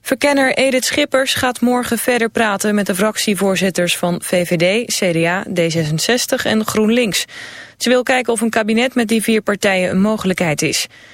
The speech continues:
Vandaag heeft Schippers met de leiders van alle dertien partijen in de nieuwe Tweede Kamer gepraat.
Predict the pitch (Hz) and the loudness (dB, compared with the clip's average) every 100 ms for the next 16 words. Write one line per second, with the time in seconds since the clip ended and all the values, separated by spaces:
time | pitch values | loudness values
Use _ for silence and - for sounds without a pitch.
0 | - _ - 170 151 - 160 - - 175 | -20 _ -2 0 0 -2 -2 -2 -4 -2
1 | 170 - 165 175 175 175 170 165 175 - | -2 -2 -2 0 0 0 0 -2 -2 -2
2 | 202 202 175 214 220 214 190 190 - 202 | 0 0 0 0 2 0 0 -2 0 0
3 | 180 170 170 170 165 180 175 160 - 170 | 0 0 0 0 2 2 2 0 0 0
4 | 156 175 156 143 139 156 165 151 175 | 0 0 0 -2 -2 -2 -2 -2 -4